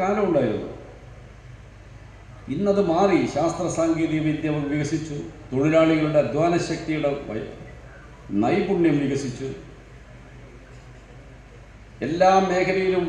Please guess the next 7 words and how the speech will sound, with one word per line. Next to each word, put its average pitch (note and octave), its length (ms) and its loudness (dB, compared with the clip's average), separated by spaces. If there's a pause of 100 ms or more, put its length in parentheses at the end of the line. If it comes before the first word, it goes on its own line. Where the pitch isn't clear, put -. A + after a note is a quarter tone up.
വലിയ E3+ 220 0 (100)
തോതിൽ D#3+ 260 2 (120)
സമ്പത്ത് F3 580 -4 (200)
ഉൽപ്പാദിപ്പിക്കാനുള്ള D3+ 1040 -2 (200)
കഴിവ് D3+ 480 2
നാം B2+ 220 2
നേടിയെടുത്തു. B2 520 -2